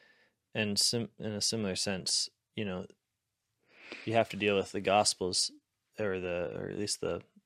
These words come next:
letters of Saint Paul saying things like, um,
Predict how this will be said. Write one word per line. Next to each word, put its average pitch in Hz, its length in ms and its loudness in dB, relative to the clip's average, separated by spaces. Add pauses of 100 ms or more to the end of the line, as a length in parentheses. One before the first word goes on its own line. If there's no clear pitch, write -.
(240)
letters 98 320 -2
of 98 100 -6
Saint 98 200 -4
Paul 98 340 2
saying 92 420 -4
things 90 320 -8
like, 87 340 -10
um, 87 400 -10